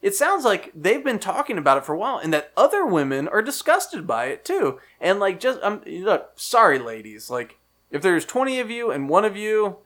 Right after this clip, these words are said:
is reporting it and going, like, "This is gross," like, you know, that girl should probably be gi-, that woman should be given a pass for cleaning the poo out.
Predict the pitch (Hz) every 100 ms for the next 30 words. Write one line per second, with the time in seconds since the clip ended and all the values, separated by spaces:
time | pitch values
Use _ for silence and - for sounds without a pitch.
0 | _ - 139 139 - 185 185 196 190 147
1 | 139 127 123 120 151 120 110 - 269 240
2 | 240 - _ _ 165 165 - _ _ _
3 | - 294 190 127 131 - _ _ - 240
4 | 233 202 202 175 175 175 156 151 139 156
5 | 147 156 147 151 143 123 135 165 160 151
6 | 165 160 151 151 135 139 - 135 131 170
7 | 151 127 - - 151 139 127 113